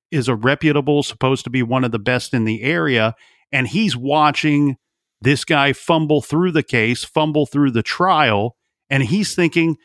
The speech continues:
"My God, I've paid this man all this money, and this is not going to work out for my son." We also see Ryan Ferguson on the stand, who, as the captain pointed out,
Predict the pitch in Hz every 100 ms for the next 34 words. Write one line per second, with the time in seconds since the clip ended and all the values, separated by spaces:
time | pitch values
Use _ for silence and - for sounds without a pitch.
0 | _ _ _ - 156 143 165 180 151 120
1 | - 165 160 147 139 147 139 139 151 147
2 | 139 143 - 123 165 147 117 120 _ _
3 | _ _ _ _ - 135 135 135 131 131
4 | _ _ _ 107 135 190 - 131 147 147
5 | 120 135 139 127 123 139 - 131 131 -
6 | 131 120 120 - 185 120 87 - _ _
7 | _ _ 139 160 190 214 180 - 143 143
8 | 139 120 170 202 147 139 117 113 107 -
9 | 127 131 120 120 127 127 110 117 147 147
10 | - 120 127 120 110 107 113